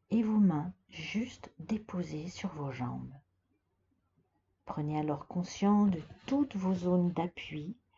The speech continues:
de l'ensemble de votre corps sur votre chaise. Vos yeux sont fermés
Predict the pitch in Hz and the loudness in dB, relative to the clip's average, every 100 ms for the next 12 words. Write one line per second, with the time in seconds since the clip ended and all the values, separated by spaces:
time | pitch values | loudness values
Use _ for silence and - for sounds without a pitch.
0 | _ _ _ - 147 147 185 240 - - | _ _ _ -6 -2 4 4 2 -4 -4
1 | 170 156 170 175 190 175 147 143 - - | -2 -2 -6 -8 -8 -8 -8 -8 -10 -14
2 | - 135 131 190 - _ _ _ _ - | -8 -6 -4 -6 -8 _ _ _ _ -8
3 | 240 240 233 - 180 - 117 120 - - | -6 -6 -8 -8 -10 -6 -6 -6 -12 -20
4 | _ _ _ _ _ _ _ 392 _ _ | _ _ _ _ _ _ _ _ _ _
5 | _ _ _ _ _ _ 160 156 147 160 | _ _ _ _ _ _ -6 -4 -4 -4
6 | 160 160 - 151 - 156 160 139 135 202 | -6 -4 -6 -6 -6 -6 -4 -4 -4 -6